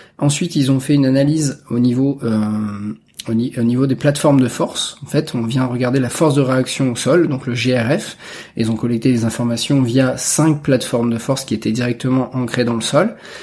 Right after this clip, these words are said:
Et puis ensuite, ils ont analysé aussi l'activité, euh, électrique du muscle avec donc des E M G qui sont, ils sont venus placer donc sur le vas latéral, le vas médial, le rectus femoris, pardon, et puis, euh, sur les ischio-jambiers,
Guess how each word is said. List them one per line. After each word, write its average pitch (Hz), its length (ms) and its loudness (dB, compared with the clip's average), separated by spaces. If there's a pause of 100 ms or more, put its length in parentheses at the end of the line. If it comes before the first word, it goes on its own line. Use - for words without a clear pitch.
(140)
Et 131 80 2
puis - 120 0
ensuite, - 340 0
ils 143 140 0
ont 135 40 4
analysé 127 380 2
aussi 175 420 0
l'activité, 135 720 0 (680)
euh, 113 320 -2
électrique 165 540 2
du 131 120 4
muscle 139 380 0
avec 123 280 0
donc 120 200 0
des 117 200 2
E 156 40 4
M 135 160 4
G 110 420 -4
qui - 140 -10
sont, - 160 -8
ils 113 100 0
sont 127 120 0
venus 123 180 4
placer 131 320 2
donc 123 180 0
sur 123 160 -2
le 117 100 0
vas 120 280 0
latéral, 120 500 2
le 135 80 2
vas 120 240 0
médial, 120 540 -2
le 120 100 -2
rectus 123 340 0
femoris, 120 880 0
pardon, 135 380 0 (920)
et 131 160 4
puis, 156 340 2
euh, 131 80 2
sur 131 460 2
les 131 180 4
ischio-jambiers, 135 880 2